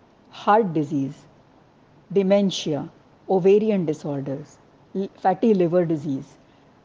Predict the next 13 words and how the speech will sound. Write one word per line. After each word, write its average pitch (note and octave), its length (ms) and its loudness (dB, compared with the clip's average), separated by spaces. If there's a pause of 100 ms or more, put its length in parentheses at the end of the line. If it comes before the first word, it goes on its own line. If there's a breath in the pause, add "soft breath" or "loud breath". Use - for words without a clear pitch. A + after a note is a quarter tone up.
and F3 300 0 (260)
obstructive G3+ 580 -2
sleep G3 360 -4 (180)
apnea E3 360 -4 (280)
जैसी F3+ 440 -6 (160)
सारी F#3+ 260 0
बीमारियां D#3+ 540 0
जो A3+ 100 -2
मोटापे E3+ 480 -2
के C4+ 140 -4
साथ G#3 260 -4
associated G3+ 640 -2
हैं, F3 260 -2